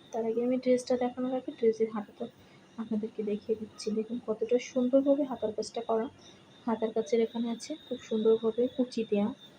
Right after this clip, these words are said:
ভিতরে রাবার দেয়া, যেটা টানলে বড় হবে, এই ধরনের একটা সিস্টেম এখানে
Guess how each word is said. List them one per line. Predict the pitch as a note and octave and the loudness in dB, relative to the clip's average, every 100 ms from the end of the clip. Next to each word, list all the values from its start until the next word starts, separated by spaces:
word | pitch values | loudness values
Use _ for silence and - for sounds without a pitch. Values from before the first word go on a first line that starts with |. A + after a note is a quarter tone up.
| - - - | -20 -20 -12
ভিতরে | A3 A#3 A3 | -6 4 6
রাবার | G#3+ G#3 A3+ G#3+ A3 | 6 4 2 0 0
দেয়া, | B3 D#4 C4+ | -4 -4 -2
যেটা | A3+ G#3+ G#3+ | 0 0 -4
টানলে | G#3+ G#3+ A3 | -4 0 2
বড় | G#3+ G#3+ A#3 | 4 2 2
হবে, | A#3+ B3 C4+ | 2 2 0
এই | G#3 | -2
ধরনের | A#3 G#3+ G#3 A3+ - - - - - | -4 -2 -2 -4 -12 -20 -20 -20 -20
একটা | - - A3+ - | -18 -10 -10 -8
সিস্টেম | A3+ - B3+ A#3+ | -10 0 2 2
এখানে | A#3 | 0